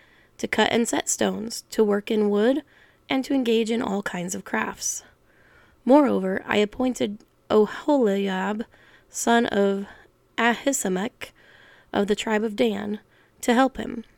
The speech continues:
Also, I have given ability to all the skilled workers to make everything I have commanded you,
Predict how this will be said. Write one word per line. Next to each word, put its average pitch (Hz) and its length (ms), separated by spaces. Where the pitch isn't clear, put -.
Also, 262 400
I 214 100
have 202 140
given 214 380
ability 202 540
to - 200
all 196 200
the 233 100
skilled 262 320
workers 214 460
to 214 100
make 196 240
everything 208 460
I 190 80
have 185 160
commanded 202 500
you, - 220